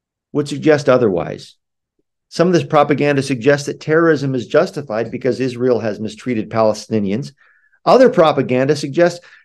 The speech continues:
for example, that it's okay to bomb a hospital if terrorists have dug tunnels under the hospital and are hiding down in those tunnels.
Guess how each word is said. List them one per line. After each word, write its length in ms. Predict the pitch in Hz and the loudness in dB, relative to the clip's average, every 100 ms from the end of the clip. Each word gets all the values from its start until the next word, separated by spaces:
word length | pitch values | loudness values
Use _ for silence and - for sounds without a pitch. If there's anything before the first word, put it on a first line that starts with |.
| - | 0
for 80 | 175 | 0
example, 400 | 165 180 190 190 | 2 0 0 4
that 180 | 185 | 4
it's 160 | 185 190 | 4 0
okay 480 | 190 190 202 190 190 | -2 -2 -2 0 -2
to 220 | 196 180 | -4 -10
bomb 360 | 147 175 190 190 | -4 -2 -2 -4
a 100 | 170 | -6
hospital 680 | 175 190 185 - 139 139 | -6 -6 -6 -2 -2 0
if 140 | 143 139 | -4 -6
terrorists 500 | 170 180 165 147 143 | -2 0 2 0 -2
have 160 | 139 | -4
dug 240 | 131 156 139 | 2 2 0
tunnels 380 | - 202 196 123 | -4 0 0 -2
under 200 | 117 110 | -6 -6
the 100 | 104 | -8
hospital 500 | 107 107 - 131 139 | -8 -10 -6 -4 -2
and 120 | 127 | -2
are 120 | 123 | -4
hiding 400 | 135 147 143 120 | 0 0 0 -2
down 320 | 113 117 123 | -2 0 -2
in 160 | 117 120 | -2 0
those 280 | 117 123 123 | 2 2 0
tunnels. 480 | 170 196 107 - | -2 -2 -2 -10